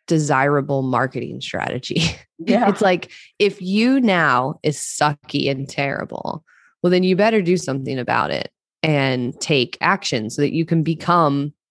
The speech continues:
Speaker 1: this new, better version of you.
Speaker 2: Yeah.
Speaker 1: The before and after literally shows you that. It's
Speaker 2: Yep.
Speaker 1: like,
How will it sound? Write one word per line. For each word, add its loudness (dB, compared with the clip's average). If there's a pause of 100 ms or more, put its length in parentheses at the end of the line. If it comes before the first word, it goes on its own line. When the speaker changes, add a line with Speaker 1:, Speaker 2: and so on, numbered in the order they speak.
Speaker 1:
this -2
new, 2
better -2
version 0
of -4
you. -8 (240)
Speaker 2:
Yeah. 2
Speaker 1:
The 4
before 0
and 2
after 0
literally -2
shows -2
you -12
that. -2
It's -4
Speaker 2:
Yep. 2
Speaker 1:
like, -4